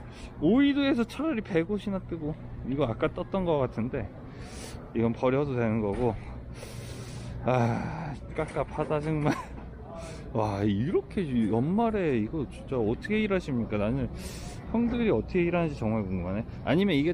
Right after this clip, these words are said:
또 새벽에 일을 하다 보면은, 아, 씨, 맛 오면은 진짜 빡세다. 내가 웬만하면은 가보겠는데 맛 오는 못 가겠네요. 근데, 아, 형들이 이제 일을 하시면서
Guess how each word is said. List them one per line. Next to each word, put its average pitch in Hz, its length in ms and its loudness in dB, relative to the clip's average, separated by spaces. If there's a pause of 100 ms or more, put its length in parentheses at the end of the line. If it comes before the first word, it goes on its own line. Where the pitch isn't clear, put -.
또 175 140 2
새벽에 233 380 2
일을 139 280 0
하다 196 180 0
보면은, 143 580 0 (1000)
아, - 180 -2
씨, - 100 -8
맛 107 280 0
오면은 156 460 0
진짜 110 300 -4
빡세다. 120 560 -6 (1200)
내가 110 200 4
웬만하면은 131 1040 2
가보겠는데 117 680 0
맛 104 240 2
오는 135 280 0
못 92 140 -8
가겠네요. 101 500 -2 (680)
근데, 123 280 6 (220)
아, 120 100 2
형들이 196 480 2
이제 127 160 2
일을 139 360 2
하시면서 170 680 2